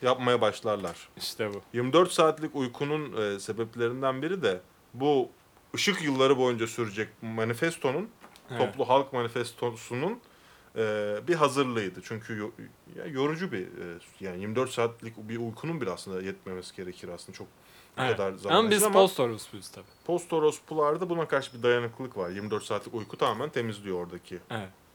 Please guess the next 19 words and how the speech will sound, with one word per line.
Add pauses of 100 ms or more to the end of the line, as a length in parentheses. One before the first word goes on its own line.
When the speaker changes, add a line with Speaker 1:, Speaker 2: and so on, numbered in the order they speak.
(520)
Speaker 1:
Gri
madde
var
beyinde.
O
gri
madde
buna
dayanıklı
hale
get-,
gelmeni
sağlıyor. (800)
Speaker 2:
O
gri
maddeyi
çekenler
de
var